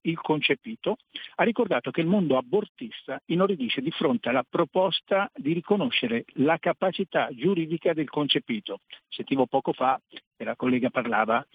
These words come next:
appunto di aborto. Ecco, è un tema molto attuale. Poi abbiamo il dottor Paolo Gulisano, altro collaboratore di Informazione Cattolica, eh, ha rilevato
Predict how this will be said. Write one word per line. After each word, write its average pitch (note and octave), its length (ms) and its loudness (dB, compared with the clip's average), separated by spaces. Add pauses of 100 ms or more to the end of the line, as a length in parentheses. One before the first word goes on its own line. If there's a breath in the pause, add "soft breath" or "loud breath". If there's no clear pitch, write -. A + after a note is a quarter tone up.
(240 loud breath)
appunto A2+ 480 0
di G#2+ 220 0
aborto. G#2+ 680 0
Ecco, - 280 -6
è C3 160 4
un D#3+ 240 2
tema A#2+ 380 2
molto A2+ 500 2
attuale. - 600 -6 (640 loud breath)
Poi A#3+ 240 4
abbiamo G3+ 300 2
il D#3+ 60 2
dottor D#3 420 0
Paolo E3 340 2
Gulisano, C3 640 2
altro A#2+ 260 0
collaboratore B2 600 0
di A#2+ 60 -2
Informazione A#2+ 840 0 (300)
Cattolica, A2+ 600 -2 (720)
eh, - 380 -10
ha B2 120 2
rilevato F#3+ 640 2